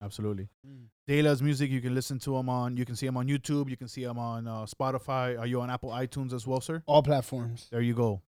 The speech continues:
Speaker 2: Yep.
Speaker 1: Check out De La, support him. He's a local artist.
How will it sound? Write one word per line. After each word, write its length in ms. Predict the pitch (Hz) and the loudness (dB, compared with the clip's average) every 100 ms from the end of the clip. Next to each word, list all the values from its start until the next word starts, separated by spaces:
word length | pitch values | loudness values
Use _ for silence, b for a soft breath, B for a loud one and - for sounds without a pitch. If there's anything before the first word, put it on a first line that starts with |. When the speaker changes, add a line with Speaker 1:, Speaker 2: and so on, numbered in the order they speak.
| _ - | _ -4
Speaker 2:
Yep. 200 | 135 147 | -4 -2
Speaker 1:
Check 200 | 131 131 | 0 2
out 120 | 131 | 4
De 160 | 131 135 | 4 4
La, 120 | 131 | 2
support 420 | - 113 143 131 | 0 0 2 4
him. 160 | 139 131 | 2 2
He's 100 | 117 | 0
a 60 | |
local 280 | 120 123 120 | 2 2 2
artist. 520 | 123 127 127 113 - | 2 2 0 -4 -12